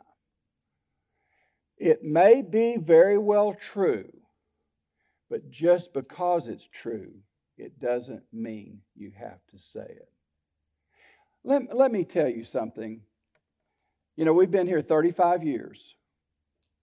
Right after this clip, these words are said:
My wife and I have heard some pretty bad things that have gone on in the congregation.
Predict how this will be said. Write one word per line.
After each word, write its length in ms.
My 140
wife 340
and 80
I 60
have 120
heard 300
some 240
pretty 260
bad 320
things 460
that 100
have 140
gone 260
on 220
in 100
the 60
congregation. 880